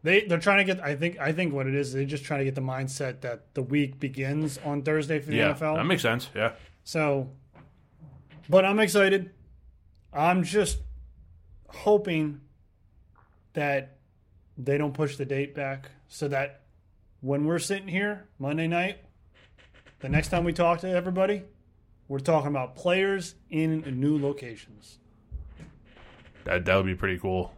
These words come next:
Speaker 2: As well as, uh, would you wanna do another top ten list?
Speaker 1: We might do another top, uh,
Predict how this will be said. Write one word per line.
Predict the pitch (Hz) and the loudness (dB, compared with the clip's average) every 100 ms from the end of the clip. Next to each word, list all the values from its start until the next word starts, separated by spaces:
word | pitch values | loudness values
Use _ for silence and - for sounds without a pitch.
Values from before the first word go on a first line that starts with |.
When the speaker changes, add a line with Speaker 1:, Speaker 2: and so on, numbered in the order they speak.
| - | -6
Speaker 2:
As | 98 95 | -4 0
well | 101 104 | 4 4
as, | 92 98 95 95 90 82 - - - - - - - - - _ - - - | 6 6 6 4 2 -4 -8 -10 -20 -20 -20 -20 -20 -20 -20 _ -20 -20 -8
uh, | 90 82 80 82 | 0 2 4 2
would | 92 | 0
you | |
wanna | 95 104 | 0 0
do | 101 | 0
another | 98 98 | 0 0
top | 95 98 | 0 0
ten | 95 107 | 0 0
list? | 139 131 - - - - - - - | 0 -4 -8 -20 -20 -20 -20 -16 -6
Speaker 1:
We | 190 | 0
might | 220 | 2
do | 190 | 4
another | 185 165 156 | 2 2 0
top, | 156 139 | -2 -2
uh, | 143 | -4